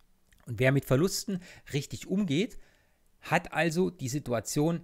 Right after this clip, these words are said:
es gibt keine Ausreden. Ja? Oftmals hört man, „Na, der Analyst hat Mist erzählt oder der Markt war gegen mich.“ Das ist alles Quatsch. Ja? Ähm, ein Markt ist nicht gegen uns. Was ein Analyst erzählt, auch das, was ich hier morgens immer, äh, als Handelsideen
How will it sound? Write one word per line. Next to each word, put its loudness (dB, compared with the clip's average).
es -10
gibt -8
keine -4
Ausreden. -4
Ja? -4
Oftmals 0
hört 2
man, -2
„Na, -8
der -12
Analyst -4
hat -2
Mist -4
erzählt -4
oder -4
der -2
Markt -4
war 0
gegen -6
mich.“ -6
Das -4
ist -4
alles -2
Quatsch. -4
Ja? 0
Ähm, 0
ein 0
Markt 0
ist -6
nicht -4
gegen 0
uns. -8
Was -2
ein -8
Analyst 0
erzählt, -4
auch -6
das, -4
was -4
ich -10
hier 2
morgens 0
immer, -2
äh, -2
als -8
Handelsideen 0